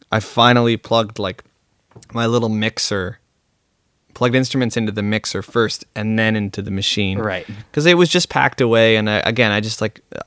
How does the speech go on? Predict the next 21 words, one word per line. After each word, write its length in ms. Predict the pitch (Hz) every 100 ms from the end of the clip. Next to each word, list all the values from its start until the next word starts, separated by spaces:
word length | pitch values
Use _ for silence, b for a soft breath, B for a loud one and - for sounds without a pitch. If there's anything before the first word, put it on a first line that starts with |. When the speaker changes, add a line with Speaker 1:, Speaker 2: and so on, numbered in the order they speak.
| _ _ -
Speaker 1:
I 120 | 110
was 160 | 107 110
making 300 | 107 - 107
this 180 | 98
thing 180 | - 101
for 160 | 95 101
fun. 280 | - 101 92
I 100 | 98
would 80 |
just, 160 | 101 98
like, 160 | 101 -
plug 340 | 120 113 107
my 100 | 104
electric 360 | 101 107 - -
guitar 360 | - - 101 95
right 400 | 110 120 113 107
into 300 | 101 98 92
the 220 | 80 76 _
tape 240 | - 107 -
machine. 340 | 110 - -
Speaker 2:
Yeah. 220 | 113 90